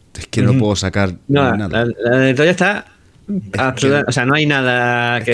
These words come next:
Speaker 1: que
Speaker 2: se le pueda
Speaker 1: técnicam-,
Speaker 2: achacar.
Speaker 1: técnicamente, mensaje, todo es que no le puedo sacar nada,
Speaker 2: Mm.
Speaker 1: o sea, nada, es-, está perfecta la foto.
Speaker 2: Ya está, <laughs> ya tenemos
Speaker 1: Así
Speaker 2: portada.
Speaker 1: que, pues ya tenemos portada, por segunda
Speaker 2: <laughs>
Speaker 1: vez. O sea,
Speaker 2: Bueno, segunda vez no,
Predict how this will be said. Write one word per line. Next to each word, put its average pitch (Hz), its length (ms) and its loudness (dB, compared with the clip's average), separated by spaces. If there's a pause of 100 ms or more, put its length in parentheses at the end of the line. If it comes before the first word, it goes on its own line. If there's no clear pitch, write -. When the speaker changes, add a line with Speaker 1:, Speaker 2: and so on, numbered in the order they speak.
Speaker 1:
que 117 60 4
Speaker 2:
se 120 140 0
le 123 80 2
pueda 117 160 0
Speaker 1:
técnicam-, - 20 -2
Speaker 2:
achacar. - 200 -8
Speaker 1:
técnicamente, 120 840 0
mensaje, 104 580 -2
todo 101 160 -4
es - 60 -6
que 110 80 -4
no 110 80 0
le 107 60 -2
puedo 107 200 -2
sacar 101 340 -4
nada, 95 1000 -4
Speaker 2:
Mm. - 960 -20
Speaker 1:
o - 40 -20
sea, 87 220 -10
nada, 87 400 -10
es-, 85 140 -16
está 104 260 -8 (380)
perfecta - 480 -10
la 73 80 -14
foto. - 200 -18
Speaker 2:
Ya 98 100 -2
está, 226 340 -2 (260)
<laughs> - 280 -14
ya 123 100 0
tenemos 110 260 0
Speaker 1:
Así 127 160 0
Speaker 2:
portada. - 220 2
Speaker 1:
que, 202 100 0
pues 127 160 2
ya 101 60 2
tenemos 110 280 2
portada, 127 480 2
por 135 140 0
segunda 151 380 2
Speaker 2:
<laughs> - 20 0
Speaker 1:
vez. 196 240 2 (720)
O - 40 -8
sea, 135 180 2
Speaker 2:
Bueno, 156 120 2
segunda 175 220 4
vez 254 160 4
no, 320 140 2